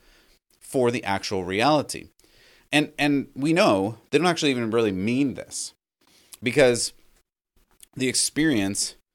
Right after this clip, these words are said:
is connected to reality. You can, you can, you can remove your subjective experience, your feelings from reality. You, you can take it apart and you can create your own reality. In, in other words,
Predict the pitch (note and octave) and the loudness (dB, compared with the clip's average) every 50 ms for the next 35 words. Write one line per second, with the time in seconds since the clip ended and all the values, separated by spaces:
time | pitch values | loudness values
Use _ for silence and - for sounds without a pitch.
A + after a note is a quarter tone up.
0 | _ _ _ _ _ _ _ - C#3+ D3+ E3 F3 F3 D#3 C#3 C3 A#2 - - A2+ | _ _ _ _ _ _ _ 0 4 4 6 4 4 0 -4 -8 -10 -8 -6 -4
1 | F#2+ F2+ - - F2+ E2 - - G2+ F#2 E2 E2+ E2 D2+ D#2 D2+ C#2+ - - - | -4 -4 -4 -6 -8 -8 -8 -6 -6 -6 -4 -4 -4 -2 -4 -4 -8 -10 -12 -14
2 | - - _ _ _ - - - - _ _ _ - A#2+ A#2 - C3 A#2 - - | -16 -18 _ _ _ -20 -20 -20 -20 _ _ _ -8 -6 -4 -2 -2 -4 -4 -8
3 | - - A2+ A#2 - - C#3+ B2 G#2+ - - - - - B2+ C3+ C3 D3+ C3+ B2 | -14 -12 -12 -8 -4 -2 -2 -2 -2 -6 -12 -20 -16 -10 -10 -8 -6 -4 -4 -4
4 | A#2 - - B2 C3+ C3 B2+ C3 C#3 D#3 F3+ G3+ A3 G#3 E3+ D3+ - - A2+ B2 | -4 -4 -4 -2 0 0 2 2 4 4 4 4 2 0 -2 -2 -6 -6 -2 0
5 | B2+ C#3 C3 C3 - - A#2 G2 E2+ G#2+ A#2 A#2+ - - C#3+ B2 B2+ A#2+ - - | 2 2 2 2 0 -2 -2 -2 0 0 0 0 0 0 -2 -2 -2 -2 -4 -6
6 | - - F2 E2+ F2+ F#2+ G2 - - G2 F#2 - - - - F#3 F3+ F3 D3 G2 | -6 -6 -6 -6 -6 -8 -8 -6 -6 -6 -6 -8 -8 -6 -4 -2 2 2 2 2
7 | F2 E2+ F2 F#2+ A#2 - - - - _ _ _ _ _ - - - C3 C#3+ D3+ | 0 -2 -4 -4 -6 -6 -8 -10 -12 _ _ _ _ _ -8 0 2 2 2 2
8 | A#2+ F#2 F2 F2+ G2+ A#2 B2+ A#2 F#2 - - D2 B1+ F2 G2+ - _ _ _ _ | 2 0 2 2 4 4 4 2 2 0 -4 -10 -10 -12 -12 -16 _ _ _ _
9 | _ _ _ _ _ _ _ _ _ _ _ _ _ _ - B2+ G2 B2+ C3 B2 | _ _ _ _ _ _ _ _ _ _ _ _ _ _ -6 -6 -4 -4 -4 -4
10 | C3 B2+ A2 - - D3 E3 E3+ - D#3+ A2 G2+ - - - E3+ C#3 G2+ G#2 G#2 | -4 -4 -4 -4 -2 0 0 0 2 0 0 0 -2 0 2 4 4 4 4 2
11 | - - - A2 A#2 A#2 A2+ - A#2 G#2 - - - B2 A#2+ B2 G#2+ G2 A#2+ A2+ | -2 -6 -6 -4 -4 -4 -4 -4 -6 -6 -6 -4 -4 -2 0 0 0 0 0 0
12 | G#2+ G#2 G2 F#2 F2+ G2 A2+ C3 C#3 A#2 - - E2+ D#2+ F2 G2 G2+ - - A2+ | 0 0 0 -2 -2 0 2 2 2 0 0 -4 -6 -8 -8 -10 -12 -12 -12 -12
13 | F2+ D#2+ - B2+ B2 B2 C3 C3 B2 G#2+ F2 D2+ D2+ D2+ E2 - - - | -12 -10 -10 -8 -4 0 2 4 4 2 2 0 -2 -6 -6 -8 -10 -14